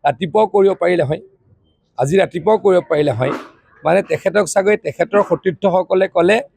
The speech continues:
যে এইটোৰ পৰা মুছলমান ভোট আপুনি এটাও নাপাব। তেওঁৰ যিহেতু মতলব অকল মুছলমান ভোটেই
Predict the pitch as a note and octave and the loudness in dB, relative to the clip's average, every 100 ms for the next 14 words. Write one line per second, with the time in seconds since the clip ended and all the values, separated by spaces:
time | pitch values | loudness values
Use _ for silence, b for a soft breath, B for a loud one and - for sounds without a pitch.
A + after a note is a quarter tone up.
0 | _ - - C#3 F#3+ F3 F3 G#3+ G3+ G#3 | _ -20 -6 -2 0 2 0 0 0 0
1 | G#3 F3 - G3 F#3+ G#3 E3+ G3+ G3 G#3 | 0 -2 -2 -2 0 -2 -2 -2 -2 -2
2 | F#3+ - G3 F#3 B2+ A#2 G#2+ G#2 - _ | -4 -4 -2 0 -2 -4 -4 -6 -14 _
3 | _ _ _ _ - E3 G3+ G3+ A3 A#3 | _ _ _ _ -4 0 2 2 2 0
4 | G3+ F3 G#3 G#3+ E3+ E3+ A3 G#3+ G3 G#3+ | -2 -2 0 -2 -2 -4 -2 -2 -2 -2
5 | G#3 G3+ C3 A#2 A2+ | 0 -2 -2 -4 -6